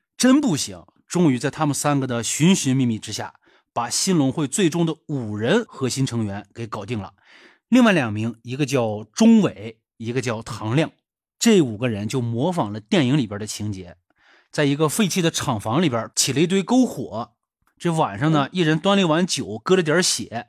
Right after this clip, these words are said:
Speaker 1: 这要干啥呢？
Speaker 2: 嗯。
Speaker 1: 这叫歃血为盟呀。
Speaker 2: 拜把子了。
Speaker 1: 对，
Speaker 2: 啊，
Speaker 1: 拜把子了。人家几个人还给自己取了绰号呀。
Speaker 2: 就，就跟那个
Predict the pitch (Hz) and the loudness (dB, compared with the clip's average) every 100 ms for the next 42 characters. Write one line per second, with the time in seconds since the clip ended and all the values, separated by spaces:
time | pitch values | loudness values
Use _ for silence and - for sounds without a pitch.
0 | _ - 165 156 180 135 120 143 120 104 | _ -6 -2 0 0 -2 -4 -4 -6 -12
1 | 226 _ _ _ _ 165 190 180 - 269 | -14 _ _ _ _ -2 0 2 2 0
2 | 185 - 123 113 185 160 143 139 - 175 | -2 -2 -2 2 4 4 2 0 -2 -2
3 | 202 240 _ _ 202 180 262 214 139 101 | -2 -8 _ _ -2 0 2 2 0 -2
4 | 131 120 - _ 135 165 226 151 135 139 | -4 -6 -8 _ 0 2 0 0 -2 -2
5 | 147 151 160 156 - 101 110 - 202 147 | -4 -6 -6 -8 -6 -10 -10 -8 -4 -4
6 | 156 107 90 - 311 285 330 320 320 311 | -4 -6 -8 -4 0 2 4 4 4 2
7 | 254 | 2